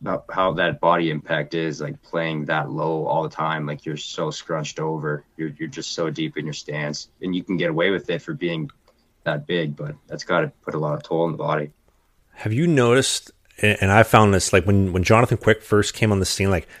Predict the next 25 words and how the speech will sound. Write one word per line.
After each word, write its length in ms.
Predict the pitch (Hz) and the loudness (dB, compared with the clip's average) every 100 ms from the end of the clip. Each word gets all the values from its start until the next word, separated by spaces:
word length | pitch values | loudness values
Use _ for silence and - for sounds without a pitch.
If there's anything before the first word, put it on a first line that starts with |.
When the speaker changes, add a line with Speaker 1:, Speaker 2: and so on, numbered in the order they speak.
| _ | _
Speaker 2:
he 80 | 110 | 4
was 120 | 110 | 6
one 100 | 104 | 6
of 40 | |
my 80 | 98 | 4
favorite 340 | - 98 92 90 | 2 2 2 2
guys 220 | 87 95 | 4 2
'cause 80 | - | 2
he's 100 | 87 | -4
so 100 | - | -4
explo-, 540 | 90 - - 98 113 107 | -4 -6 -2 2 2 4
like, 140 | 98 | 0
just, 160 | 95 95 | 0 -4
like, 100 | 87 | -2
violently 560 | 82 92 104 113 101 | 2 6 8 6 2
explosive 500 | 92 - 98 98 120 | 0 -2 0 2 2
and 100 | 90 | 0
powerful. 500 | - 92 110 - 147 - - - - | 2 4 4 4 0 -2 -20 -10 -4
And 100 | 107 | 0
as 320 | 104 110 131 | 4 6 6
the 80 | 117 | 6
years 240 | 107 123 120 | 8 8 8
have 100 | 104 | 6
gone 240 | 107 104 | 8 8
on, 300 | 95 98 131 | 8 6 2